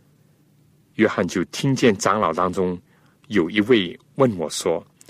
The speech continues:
：“这些穿白衣的是谁呢？是从哪里来的呢？”他对我说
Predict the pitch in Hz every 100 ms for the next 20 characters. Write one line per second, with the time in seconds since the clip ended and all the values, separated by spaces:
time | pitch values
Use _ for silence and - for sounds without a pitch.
0 | _ _ _ _ - 151 127 - - 175
1 | 170 - 107 143 185 151 110 - 120 -
2 | 85 90 123 135 _ _ _ _ _ -
3 | - 135 127 104 92 113 131 87 76 90
4 | 110 123 - _ _ _ _ _ _ _
5 | _ - _ _ _ - - 90 92 82
6 | 85 - 98 85 95